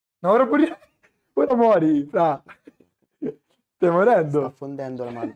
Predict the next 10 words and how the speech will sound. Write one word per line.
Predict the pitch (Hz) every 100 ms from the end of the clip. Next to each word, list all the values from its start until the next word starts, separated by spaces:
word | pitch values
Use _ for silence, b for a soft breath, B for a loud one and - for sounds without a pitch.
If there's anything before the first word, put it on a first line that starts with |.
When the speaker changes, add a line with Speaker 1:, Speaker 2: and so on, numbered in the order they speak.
| _
Speaker 2:
Però | 170 180
hai |
visto? | 170 185 - 156 -
Hai | 170
visto? | 190 - 139 - _ _ _ _ _
È | 185 135 135 _
fantastico. | 165 156 _ 98 - _ _ _ _ _ _ _ _ _ 113
Speaker 1:
Esatto, | 104 95 98 -
questo | 110 113 _
è. | 95